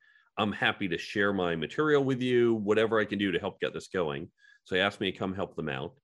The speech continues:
and then said, "You know, you've got some great content here, and why don't you come help us teach?" So with no real intention, I wound up putting together this program at M I T, helping out, not me alone,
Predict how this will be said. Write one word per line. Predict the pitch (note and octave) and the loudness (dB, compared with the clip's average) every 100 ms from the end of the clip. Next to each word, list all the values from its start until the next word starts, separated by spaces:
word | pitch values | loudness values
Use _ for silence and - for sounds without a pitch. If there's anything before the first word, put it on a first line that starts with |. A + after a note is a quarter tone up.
| _ _ _ _ - | _ _ _ _ -10
and | A2 | -4
then | A2+ | -2
said, | A2+ A#2 | -2 -4
"You | G#2+ | -2
know, | C3 | 0
you've | G#2+ | 2
got | G2+ G2 | 0 -2
some | F#2+ | -6
great | E2+ G2 - | -2 -4 -2
content | C3 C3+ A#2+ D#2 | -6 -4 -4 -6
here, | F#2 F2+ | -2 0
and | E2+ E2 _ - | 0 -4 _ -12
why | A2+ | -6
don't | D#3 C3+ | -4 -2
you | A#2+ | -4
come | - C3 | -4 -6
help | A#2 A#2+ G#2+ | -6 -6 -4
us | G2+ | -6
teach?" | - - - - - _ _ _ _ _ | -6 -12 -12 -14 -20 _ _ _ _ _
So | - G#2+ F#2 F2+ _ _ - | 2 4 2 -2 _ _ -10
with | A#2 A2+ G#2+ | 0 0 2
no | A#2 C3+ C#3 C3 | 4 6 6 6
real | C3 B2 A#2 A2+ G#2+ - - | 4 6 6 6 4 -2 -4
intention, | G#2+ - D#3+ D3+ G#2 F2+ | -4 0 0 0 2 2
I | F2 | 2
wound | F#2 G2+ G2+ F#2+ | 0 2 2 2
up | F2 E2+ _ _ _ - | 0 0 _ _ _ 0
putting | C#3 C#3 | 2 2
together | B2 A#2 A2 | 2 0 0
this | F#2+ | -2
program | - G2 F#2+ | -4 -2 0
at | F2+ | 0
M | E2 | 0
I | E2 | -2
T, | - D2 D#2+ - | -4 -6 -6 0
helping | A2 F#2 D#2 | 0 0 -4
out, | D#2+ D2 | -4 -4
not | D#2+ | -4
me | D#2+ D2+ | -4 -4
alone, | D2+ E2+ C#2 G#2 | 0 0 0 -6